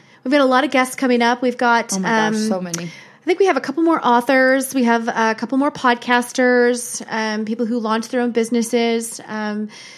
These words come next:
Speaker 1: just took the leap and just said, "I'm, I'm doing it."
Speaker 2: Yeah.
Speaker 1: So we've got a few, few great stories around that. And
Speaker 2: Yeah.
Speaker 1: we had another great podcast today that we did that we'll launch.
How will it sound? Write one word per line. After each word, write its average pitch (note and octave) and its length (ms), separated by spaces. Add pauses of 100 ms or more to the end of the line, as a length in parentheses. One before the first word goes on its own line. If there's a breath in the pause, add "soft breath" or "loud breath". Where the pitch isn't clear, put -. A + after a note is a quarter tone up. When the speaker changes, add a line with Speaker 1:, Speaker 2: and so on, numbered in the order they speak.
(320 loud breath)
Speaker 1:
just A#3+ 240
took C4+ 180
the B3+ 80
leap B3 380
and A3 140
just G#3+ 160
said, G#3 320
"I'm, A3 360
I'm G#3+ 180
doing C4 320
it." - 260
Speaker 2:
Yeah. G3+ 200
Speaker 1:
So A3+ 220
we've A3+ 140
got A#3 160
a G#3+ 60
few, C4 480 (280)
few C4+ 200
great B3 220
stories A#3+ 400
around G#3+ 240
that. C4 380
And A3+ 100
Speaker 2:
Yeah. A3 60
Speaker 1:
we G#3 60
had G#3+ 140
another A3 340
great A3+ 200
podcast A3+ 460
today G#3+ 380
that A#3+ 160
we A#3+ 100
did A3 200
that A3+ 120
we'll G#3+ 120
launch. G#3+ 420